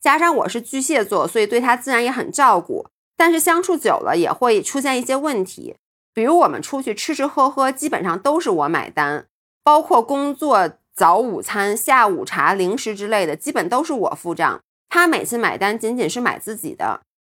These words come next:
当时我归结的是收入差距，也没有特别在意。但日子久了，自然心里就不是很，很平衡。我喜欢那种有来有往、相对平衡的关系，就是这顿你请，我会适当还回来，哪怕不是每次都还，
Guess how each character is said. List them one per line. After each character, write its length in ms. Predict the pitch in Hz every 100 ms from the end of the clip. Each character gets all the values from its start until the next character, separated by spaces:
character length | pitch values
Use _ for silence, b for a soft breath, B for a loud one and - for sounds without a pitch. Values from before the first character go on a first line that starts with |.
| -
当 200 | 339 370
时 160 | 247
我 220 | 240 190
归 240 | - 262 262
结 160 | 190
的 100 | 175
是 140 | 196 185
收 260 | - 262
入 140 | 277 190
差 300 | - 175 175
距， 260 | 170 160 -
也 160 | 170
没 120 | 160
有 120 | 233 233
特 140 | 269
别 160 | 226 240
在 260 | 294 214
意。 300 | 165 156 - _ _ _
但 180 | - 311
日 120 | 320
子 120 | 277 247
久 280 | 202 65
了， 180 | 185 202
自 220 | - 254
然 180 | 233 214
心 160 | 233 247
里 100 | 190
就 120 | 170
不 160 | 165 175
是 120 | 262
很， 160 | 262 151 -
很 180 | 160
平 280 | 123 170 175
衡。 340 | 247 147 143 127 _ _ _
我 180 | 247 415
喜 160 | -
欢 160 | 220 196
那 100 | 233
种 160 | 240 262
有 180 | 190 170
来 160 | 175
有 140 | 254 285
往、 260 | 254 -
相 160 | 143 240
对 80 | 247
平 240 | - 196
衡 80 | 226
的 120 | 226
关 260 | 226 269 302
系， 280 | - - -
就 100 | 262
是 80 | 262
这 140 | 359
顿 180 | 302 247
你 140 | 220
请， 240 | 285 - 82
我 320 | 135 139 180
会 140 | 233
适 120 | - 269
当 180 | 247
还 220 | 269 147 165
回 100 | 262
来， 240 | 180 - -
哪 160 | 185 156
怕 180 | 269
不 140 | 247 262
是 100 | 370
每 180 | 254 -
次 200 | - 220
都 160 | 156
还， 340 | 175 117 120